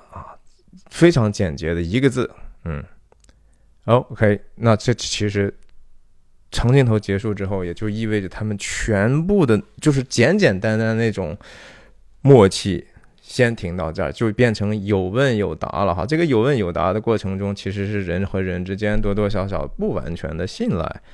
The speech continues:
呃，然后这个过程还会再升级。我要先提，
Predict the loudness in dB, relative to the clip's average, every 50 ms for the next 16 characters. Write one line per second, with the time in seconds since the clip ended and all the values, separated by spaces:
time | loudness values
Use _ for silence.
0 | -20 -20 -20 -20 -20 -20 -20 -20 -20 -14 -6 -4 -2 -2 0 2 2 2 2 2
1 | 2 2 0 0 0 0 2 2 2 2 2 -4 -8 -6 -4 -4 -4 -2 -2 -4
2 | -2 -2 -2 -4 -4 -4 -4 -4 -4 -6 -8 -12 -16 -18 -18 -20 _ -20 -20 -20
3 | -20 _ _ _ _ _ _ 4 8 8 8 10 8 6 6 6 4 6 4 4
4 | 0 -4 -6 -6 -8